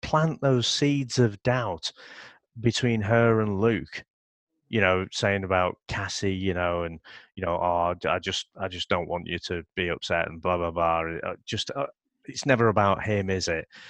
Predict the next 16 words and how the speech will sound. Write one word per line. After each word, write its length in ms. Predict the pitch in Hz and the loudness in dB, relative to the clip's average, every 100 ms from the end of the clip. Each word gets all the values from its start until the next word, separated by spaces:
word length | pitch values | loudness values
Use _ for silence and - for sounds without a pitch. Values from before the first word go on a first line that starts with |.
| - - | -12 -2
And 180 | 139 160 | 2 4
then, 280 | 165 165 160 _ _ - | 2 0 -4 _ _ -8
you 160 | 156 | -6
know, 300 | 156 165 139 - _ _ _ - | -2 -2 -2 -8 _ _ _ -8
Matty's 520 | 131 170 - 160 147 | -2 -2 2 2 2
his 200 | 147 135 | 2 0
boy, 520 | 117 165 160 101 73 73 - _ _ _ _ - | 0 0 4 2 2 -6 -10 _ _ _ _ -2
but, 260 | 123 117 - _ _ | 4 4 2 _ _
you 120 | 131 120 | 0 2
know, 120 | 107 | 4
he's, 200 | 110 104 | 2 2
he's 220 | 127 113 | -2 2
going 260 | 127 120 120 | 4 6 6
over 180 | 117 113 | 4 2
to 160 | 123 | -2
Jordan 640 | - 117 143 135 98 87 | 2 6 6 6 2 0